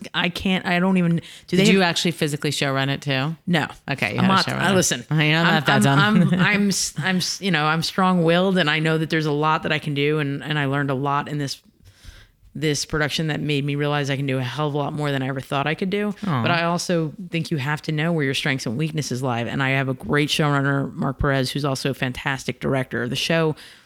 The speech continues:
Speaker 1: looks
Speaker 2: Looks gorgeous.
Speaker 1: amazing.
Speaker 2: Yeah.
Speaker 1: Like, it's visually, like, I'm blown away by how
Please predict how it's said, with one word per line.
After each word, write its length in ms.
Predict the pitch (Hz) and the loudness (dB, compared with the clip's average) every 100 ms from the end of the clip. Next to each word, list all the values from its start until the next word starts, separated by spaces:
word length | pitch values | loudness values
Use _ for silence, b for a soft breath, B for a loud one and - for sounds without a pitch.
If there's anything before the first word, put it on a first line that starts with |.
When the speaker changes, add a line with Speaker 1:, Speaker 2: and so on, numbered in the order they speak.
| B _ _ _ | B _ _ _
Speaker 1:
looks 340 | 196 170 147 - | 0 2 2 2
Speaker 2:
Looks 120 | 156 | 2
gorgeous. 300 | 151 160 170 | 4 4 6
Speaker 1:
amazing. 560 | 170 170 147 123 110 | 6 6 4 2 2
Speaker 2:
Yeah. 80 | 131 | 2
Speaker 1:
Like, 100 | 139 | 2
it's 100 | 135 | 0
visually, 500 | 160 185 180 170 170 | 2 4 4 2 2
like, 180 | 160 151 | 0 -2
I'm 160 | 160 143 | -4 -2
blown 240 | 151 170 | -2 -2
away 280 | 165 165 156 | 0 0 0
by 260 | 147 147 | 0 0
how 340 | 135 143 151 | -2 -2 -2